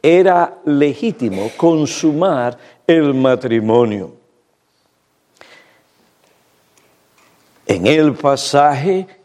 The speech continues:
que hemos leído, encontramos la aparición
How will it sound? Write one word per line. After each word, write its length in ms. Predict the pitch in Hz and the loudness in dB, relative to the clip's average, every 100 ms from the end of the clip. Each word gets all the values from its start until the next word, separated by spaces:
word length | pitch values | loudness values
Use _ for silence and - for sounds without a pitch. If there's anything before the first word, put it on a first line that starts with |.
| _ | _
que 300 | 107 101 151 | -6 0 0
hemos 400 | 139 131 127 117 | 0 -4 -4 -6
leído, 880 | 113 120 117 110 135 151 202 214 - _ _ _ _ _ _ _ _ _ _ _ _ _ _ _ | -4 -2 0 0 0 0 -2 -4 -16 _ _ _ _ _ _ _ _ _ _ _ _ _ _ _
encontramos 1400 | 160 160 156 - 165 151 - 190 202 170 113 110 120 - - | 2 2 0 2 0 0 -6 -2 -2 0 -4 -4 -8 -12 0
la 260 | 135 139 139 | 2 4 2
aparición 1200 | 139 135 131 123 - 117 156 180 202 214 214 | 0 -2 -2 -4 -6 -2 0 2 -2 -4 -6